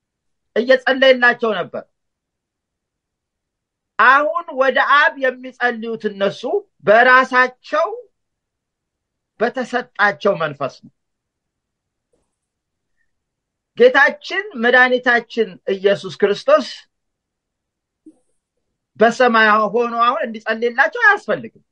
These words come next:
ልክ ምድር ላይ ይጸልይላቸው እንደነበር፣ which is አሁን ደቀ መዛሙርቱ ምላችሁ አስ-፣ አ-፣ አስ-፣ ከሱ ጋር ስለነበሩ እንጂ ለእኛ ለሁላችን ነው። ዮሐንስ ወንጌል ምዕራፍ አስራ ሰባትን ስታዩት ጌታችን መድኃኒታችን ኢየሱስ ክርስቶስ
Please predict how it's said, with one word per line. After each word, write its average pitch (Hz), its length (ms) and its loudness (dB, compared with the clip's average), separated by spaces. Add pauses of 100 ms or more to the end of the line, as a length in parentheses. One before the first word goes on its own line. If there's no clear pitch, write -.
(1600)
ልክ 294 300 -14
ምድር 254 300 2
ላይ 247 140 2
ይጸልይላቸው 220 720 2
እንደነበር፣ 175 320 -6
which 202 220 -6
is 262 160 -6
አሁን 214 200 4
ደቀ 208 200 0
መዛሙርቱ 196 400 -2 (100)
ምላችሁ 196 520 -2
አስ-፣ - 240 0 (160)
አ-፣ 202 260 0
አስ-፣ 202 200 0
ከሱ - 300 -12
ጋር 196 160 -4
ስለነበሩ 170 500 -4
እንጂ 185 160 -16 (320)
ለእኛ 185 240 0
ለሁላችን 156 560 0
ነው። 110 160 -20 (1900)
ዮሐንስ 151 420 -2
ወንጌል 180 300 2
ምዕራፍ 170 260 4
አስራ 175 220 -2
ሰባትን 190 420 -4
ስታዩት 247 480 0 (440)
ጌታችን 185 400 -2
መድኃኒታችን 175 560 0
ኢየሱስ 208 320 -6
ክርስቶስ 247 380 0